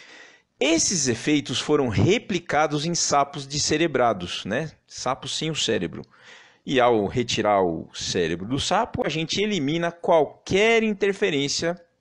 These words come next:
do encéfalo. E como esses efeitos foram replicados, né, a diminuição do volume urinário e o aumento da pressão arterial pela retenção de volume extracelular, isso indica o quê pra gente? Indica claramente que a neurohipófise deveria ter algum fator de ação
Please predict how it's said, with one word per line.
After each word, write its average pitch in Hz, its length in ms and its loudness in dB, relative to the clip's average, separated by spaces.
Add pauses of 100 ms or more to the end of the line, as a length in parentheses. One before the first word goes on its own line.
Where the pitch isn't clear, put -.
(180)
do 180 200 -4
encéfalo. 202 580 0 (800)
E 110 440 0
como 135 440 4
esses 107 480 -2
efeitos 107 520 -4
foram 98 240 -2
replicados, 107 800 -2
né, 175 260 -2 (500)
a 90 400 0
diminuição 104 460 -2
do 104 80 -2
volume 101 380 -2
urinário 90 460 -2
e 98 60 -4
o 101 80 0
aumento 98 360 0
da 87 100 -2
pressão 92 400 -8
arterial 85 720 -2 (160)
pela 98 160 -2
retenção 98 520 -4
de 101 120 -2
volume 92 360 -2
extracelular, 90 880 -2 (480)
isso 160 220 -2
indica 147 300 -2
o 131 40 -8
quê 120 200 0
pra 95 160 -2
gente? 85 320 -6
Indica 156 340 -4
claramente 165 1040 2
que 190 80 0
a 185 40 2
neurohipófise 147 600 -2
deveria 180 460 0
ter 180 200 0
algum 185 280 0
fator 185 340 0
de 190 80 -2
ação 226 320 0